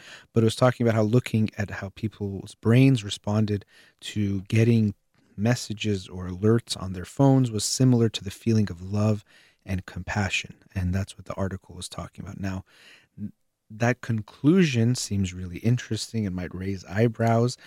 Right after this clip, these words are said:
for lots of people when you hear it. But, uh, the author himself, along with forty-four of his colleagues, uh, pointed out in a letter to the editor of the New York Times that this is not what the science is suggesting or science is saying.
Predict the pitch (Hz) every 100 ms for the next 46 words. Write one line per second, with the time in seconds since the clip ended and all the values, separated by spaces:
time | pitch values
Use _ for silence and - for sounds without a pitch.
0 | - _ 101 95 98 - 90 107 - 98
1 | 90 90 90 90 87 _ - 165 165 107
2 | - - - _ - 107 117 107 - _
3 | 101 104 101 98 - 110 131 139 113 107
4 | - 120 143 - 101 107 101 95 - -
5 | 113 113 107 - 110 107 98 95 - -
6 | 135 131 104 101 - _ _ _ 98 92
7 | - 120 117 110 98 107 - - 95 92
8 | 110 131 120 90 90 90 92 90 87 92
9 | 92 90 - 104 98 - _ _ - 110
10 | - 90 - 113 104 95 98 - 95 95
11 | 92 - 90 - 90 90 107 - - 85
12 | 90 - - 87 92 - 92 - 101 87